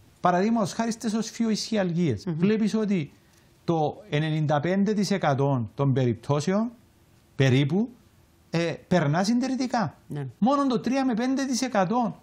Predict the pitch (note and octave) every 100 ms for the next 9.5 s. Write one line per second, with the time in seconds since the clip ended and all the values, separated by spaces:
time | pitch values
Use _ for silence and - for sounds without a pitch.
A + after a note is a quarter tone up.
0 | _ - F3+ E3+ E3+ F3+ E3 E3 D3+ D3+
1 | C#3+ C3+ A#2 C#3 G#2 - _ - C3+ D#3+
2 | C#3+ B2+ G#2 - D3+ E3+ A#3 A#3+ - _
3 | _ - A3+ A#3+ A#3+ G3 D#3+ A#2 G2+ -
4 | - - D#3+ A#3 B3 A#3 - F#3 F#3 F3
5 | F3 E3 D#3+ D3+ - G#3+ G#3 C3 - -
6 | E3+ C#3 F3+ F#3+ D#3+ D#3 F#3 A3 A#3+ C4+
7 | C#4+ - _ - _ - D#3+ D3+ F3+ F#3+
8 | - A3+ A#3+ - _ _ _ _ _ _
9 | - D#3 D3+ D3 C#3+